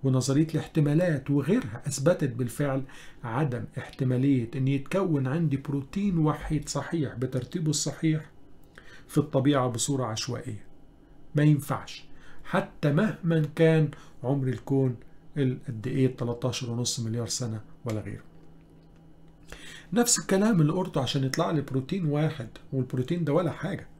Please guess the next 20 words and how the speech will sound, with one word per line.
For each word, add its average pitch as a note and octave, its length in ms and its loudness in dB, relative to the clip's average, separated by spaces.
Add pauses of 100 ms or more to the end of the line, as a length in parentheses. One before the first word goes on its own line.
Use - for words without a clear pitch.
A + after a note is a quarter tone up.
(1040)
قصاد C3 280 2
مجموعة C3+ 380 2
البروتينات B2 540 -2
الضخمة C#3+ 360 -2
اللي B2+ 100 0
مطلوبة C3+ 420 0
منها C3+ 340 0 (100)
أول D#3 340 2
خلية، C#3 480 -2
أول C#3 280 -2
خلية C#3 260 0
بسيطة D3 400 0
تنقسم A#2+ 460 -6
ذاتيًا، A2 400 -6 (420)
أو C3+ 120 2
أول D#3 220 6
حتى - 240 -2
مركب C3+ 380 0
ينقسم A#2 440 -4
ذاتيًا. A2 400 -12